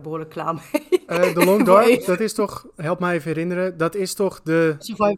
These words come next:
Speaker 1: survival game. Die ik ook
Speaker 2: Ja, de
Speaker 1: wel eens
Speaker 2: horror survival game waar je geen broek aan had.
Speaker 1: <laughs>
Speaker 2: Wa-, waar
Speaker 1: Ja.
Speaker 2: uit jouw
Speaker 1: Die nog
Speaker 2: beroemde
Speaker 1: kutter was
Speaker 2: quote
Speaker 1: zonder
Speaker 2: kwam,
Speaker 1: broek.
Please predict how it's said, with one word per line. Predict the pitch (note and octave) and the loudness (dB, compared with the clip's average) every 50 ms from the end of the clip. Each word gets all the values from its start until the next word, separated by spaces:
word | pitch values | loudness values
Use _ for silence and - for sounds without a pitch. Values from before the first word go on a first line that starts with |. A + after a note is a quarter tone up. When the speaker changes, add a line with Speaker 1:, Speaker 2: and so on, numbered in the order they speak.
| - _ | -6 _
Speaker 1:
survival | _ - - G3+ F3+ F#3+ G3 F#3+ F3+ F3+ | _ -14 -12 -4 -2 -2 -2 -2 -6 -10
game. | - F#3 F3 F3 | -10 -10 -10 -10
Die | F3+ F3 | -12 -12
ik | F3 E3+ | -6 -2
ook | |
Speaker 2:
Ja, | D#3+ E3+ F#3+ G#3 G#3 | 0 0 2 2 2
de | G#3 | 2
Speaker 1:
wel | G3 F3+ | 2 2
eens | E3+ F3 | 2 2
Speaker 2:
horror | F#3+ G3+ G3 | 2 0 0
survival | - - D3+ - E3+ E3+ F3 E3 E3+ | -4 -6 -2 0 0 0 0 -2 -2
game | D3+ E3+ E3+ E3+ | -2 -2 0 0
waar | F3 F3 | 0 0
je | F3 E3+ | -2 -2
geen | - F3 D#3 | -2 -6 -6
broek | C3 D3+ E3+ F3+ G#3 | -4 -4 -4 -4 -4
aan | F#3 F3 | -4 -4
had. | F3 F#3+ - - _ _ _ _ _ _ _ _ _ _ _ _ _ _ _ | -4 -6 -8 -12 _ _ _ _ _ _ _ _ _ _ _ _ _ _ _
Speaker 1:
<laughs> | _ C4+ A#3+ - - - - A4+ - | _ -2 -2 -2 -8 4 4 6 6
Speaker 2:
Wa-, | D3+ F3 F#3+ F#3+ G#3 | 8 6 4 4 4
waar | E3+ F#3 F#3+ G3+ A3 G#3 C#4 - _ | 4 4 4 4 2 -2 -4 -6 _
Speaker 1:
Ja. | C#4+ A#3+ A3+ A#3 | 0 0 2 4
Speaker 2:
uit | F#3 F#3 F3+ D#3 | 4 2 4 4
jouw | - F3+ G3 A3+ A#3 | 4 6 6 6 4
Speaker 1:
Die | - | 6
nog | B3+ F#3+ | 4 4
Speaker 2:
beroemde | G3 A3 B3+ C#4 | 6 6 4 4
Speaker 1:
kutter | C4 A#3+ C#4 C4+ | 2 0 4 6
was | C4+ C#4 | 8 8
Speaker 2:
quote | - B3+ C#4+ | 8 8 6
Speaker 1:
zonder | C#4 C4+ A#3 | 4 6 6
Speaker 2:
kwam, | A3 A3 A3+ B3+ | 6 6 6 2
Speaker 1:
broek. | A#3+ A3+ | 0 0